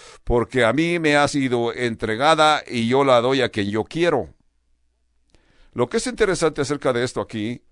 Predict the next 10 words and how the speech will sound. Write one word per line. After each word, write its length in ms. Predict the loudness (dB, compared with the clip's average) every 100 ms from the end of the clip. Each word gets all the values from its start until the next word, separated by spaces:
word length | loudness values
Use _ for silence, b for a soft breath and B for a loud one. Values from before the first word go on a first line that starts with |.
| -10
es 220 | -8 -8
que 360 | -4 -4 -4 -8 -14 -16 -20 -20 _ _ _ _ _ _
Jesús 580 | -6 -4 -4 -4 -4 -6 b b
nunca 500 | 0 0 2 0 0
reprendió 600 | -4 -2 -2 0 -2 -2
a 60 | -2
Satanás. 680 | -4 -6 -4 -6 -8 -14 -20 b b b b
Nunca 280 | -4 2 2
le 80 |
dijo: 180 | 2 2